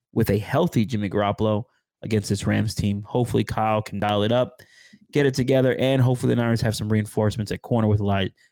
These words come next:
Emmanuel Moseley. Dre Greenlaw is expected to be back at linebacker, so that's going to be another plus.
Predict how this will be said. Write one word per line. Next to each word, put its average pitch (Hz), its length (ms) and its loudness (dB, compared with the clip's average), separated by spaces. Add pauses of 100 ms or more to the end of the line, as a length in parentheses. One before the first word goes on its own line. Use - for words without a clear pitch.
(240)
Emmanuel 110 300 2
Moseley. 113 460 2 (320)
Dre 113 160 2
Greenlaw 113 400 2
is 107 120 0
expected 104 380 -2
to 98 60 -2
be 101 100 2
back 101 340 0
at - 60 -6
linebacker, 107 560 0
so - 120 -4
that's 98 160 -2
going 95 220 -2
to 92 140 -4
be 95 200 0
another 101 340 0
plus. 104 400 -2